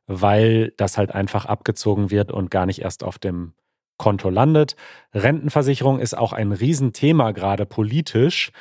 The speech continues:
denn es ist ja so, ähm, dass quasi die jungen Leute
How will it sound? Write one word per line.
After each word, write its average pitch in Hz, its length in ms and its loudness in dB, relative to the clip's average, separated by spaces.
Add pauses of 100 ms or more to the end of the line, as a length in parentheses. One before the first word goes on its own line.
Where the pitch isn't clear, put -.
(540)
denn 117 680 2
es - 180 -4
ist - 180 -8
ja 117 160 4
so, 123 520 2
ähm, 104 640 -2 (220)
dass - 560 0
quasi 104 360 0
die 98 160 -4
jungen 135 320 4
Leute 113 600 2